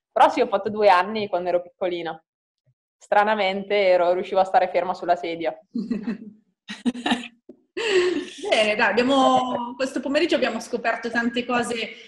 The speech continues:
Speaker 2: di voi che magari non sapevamo. Eh, provando invece a tornare un, un po' più, più serie, mm, che cosa vi sta insegnando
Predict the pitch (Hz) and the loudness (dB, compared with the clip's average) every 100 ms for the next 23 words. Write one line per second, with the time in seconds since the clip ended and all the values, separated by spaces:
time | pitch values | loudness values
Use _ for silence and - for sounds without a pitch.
0 | - 208 226 240 254 240 214 214 233 226 | -12 -6 -2 0 0 0 -2 -2 -2 -2
1 | 202 202 214 208 208 196 175 180 185 175 | -4 -4 -4 -2 -4 -2 -4 -6 -8 -10
2 | - - 190 165 262 269 403 349 320 254 | -16 -10 -6 -4 0 0 0 0 -2 -2
3 | 233 233 247 208 220 202 - 214 262 - | -4 -4 -4 -6 -10 -12 -8 -6 -6 -4
4 | 262 240 233 220 214 202 196 190 - - | -2 0 0 2 2 0 -4 -10 -16 -10
5 | 220 - 240 202 185 196 202 202 196 202 | -10 -2 0 0 -2 -2 -2 0 -2 -2
6 | 202 202 - 269 349 415 330 - - 254 | -8 -10 -12 -8 -4 -2 -2 -4 -2 2
7 | 254 247 254 247 254 240 233 190 190 190 | 2 2 -2 -4 -4 -4 -2 -2 -2 -4